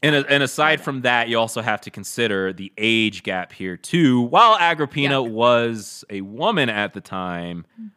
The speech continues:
Speaker 1: was substantial.
Speaker 2: Yeah. She was Anna Nicole Smith, is what you're saying.
Speaker 1: Yeah.
Speaker 2: With her uncle.
Speaker 1: Right. Right.
Speaker 2: Yuck.
Speaker 1: So this marriage <laughs> was also met with widespread disapproval from the court, not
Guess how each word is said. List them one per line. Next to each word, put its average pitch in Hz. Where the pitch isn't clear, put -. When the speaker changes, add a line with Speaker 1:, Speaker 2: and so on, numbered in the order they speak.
Speaker 1:
was 95
substantial. -
Speaker 2:
Yeah. 202
She -
was 208
Anna 190
Nicole 180
Smith, -
is 202
what -
you're 214
saying. -
Speaker 1:
Yeah. 90
Speaker 2:
With 208
her 170
uncle. -
Speaker 1:
Right. 82
Right. 87
Speaker 2:
Yuck. -
Speaker 1:
So 110
this 147
marriage 170
<laughs> -
was 120
also 156
met 131
with 120
widespread 117
disapproval 113
from 107
the 95
court, 104
not 120